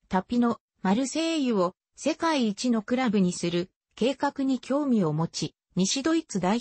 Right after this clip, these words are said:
表時代にコーチを務めたホルガー・オジェックと共にチームに参加したが、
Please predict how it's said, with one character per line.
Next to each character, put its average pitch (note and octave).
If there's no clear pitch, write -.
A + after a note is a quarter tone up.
表 C#4
時 C#4
代 C4+
に G3
コ C4
ー B3
チ -
を D#3+
務 A#3+
め G3+
た F3
ホ G#3+
ル G#3
ガ F3
ー・ -
オ D3
ジ F#3
ェ -
ッ -
ク -
と F#3+
共 A3
に A#3+
チ D4+
ー -
ム A#3+
に F#3
参 G3+
加 A3+
し -
た G#3+
が、 E3+